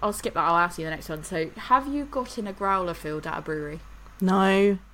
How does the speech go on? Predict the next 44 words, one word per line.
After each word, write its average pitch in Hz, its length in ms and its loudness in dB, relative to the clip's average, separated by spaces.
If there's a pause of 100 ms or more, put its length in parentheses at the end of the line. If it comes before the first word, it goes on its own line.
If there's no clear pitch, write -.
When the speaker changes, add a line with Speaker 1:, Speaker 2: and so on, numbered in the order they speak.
(240)
Speaker 2:
I 233 40 -2
don't 311 140 4
even 311 160 2
have 269 160 6
a - 40 -2
growler. 160 520 4 (240)
You 185 80 -2
were 196 60 -4
gonna 294 140 0
buy 285 140 4
me 277 80 0
Speaker 1:
You - 60 0
Speaker 2:
one 480 140 6
Speaker 1:
don't 508 100 2
Speaker 2:
for 226 60 4
Speaker 1:
have - 100 2
Speaker 2:
my 539 60 6
Speaker 1:
a 571 100 8
Speaker 2:
birthday. 339 160 4
Speaker 1:
growler? 202 240 -4 (240)
Speaker 2:
No, 339 100 4
you 339 160 2
know 392 140 6
I 370 60 6
don't. 214 180 4
And 214 120 -2
Speaker 1:
I 247 40 4
Speaker 2:
you 294 60 4
were 311 60 2
gonna 311 120 6
Speaker 1:
was, 330 80 4
Speaker 2:
buy 269 140 8
Speaker 1:
I 269 40 6
Speaker 2:
me 277 120 2
one 277 100 4
for - 60 4
Speaker 1:
forgot. 185 120 4
Speaker 2:
my 277 80 0
birthday, 330 380 0
and 220 80 -4
you 220 60 -4
Speaker 1:
I - 20 -8
Speaker 2:
didn't. 233 280 0
Speaker 1:
forgot. 165 300 -2